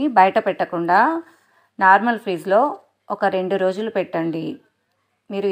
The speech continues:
ఎలా తీసినా ఈజీగానే వచ్చేస్తుంది. చూడండి, ఇలా బయటకు తీసిన తర్వాత చాక్తో రౌండ్గా అంచులు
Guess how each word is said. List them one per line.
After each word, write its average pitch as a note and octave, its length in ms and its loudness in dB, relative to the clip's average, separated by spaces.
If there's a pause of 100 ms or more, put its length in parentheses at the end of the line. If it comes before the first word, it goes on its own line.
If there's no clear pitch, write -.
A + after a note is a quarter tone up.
ఎలా F#3+ 240 6
తీసినా F3+ 320 -4 (140)
ఈజీగానే E3+ 500 -4
వచ్చేస్తుంది. E3 600 -10 (1400)
చూడండి, F3 420 -2 (420)
ఇలా F#3 120 2 (120)
బయటకు F#3 340 -2
తీసిన F3 220 -6 (100)
తర్వాత E3 320 -4 (1900)
చాక్తో F#3 540 2 (1600)
రౌండ్గా F#3+ 540 4 (140)
అంచులు F#3+ 360 -4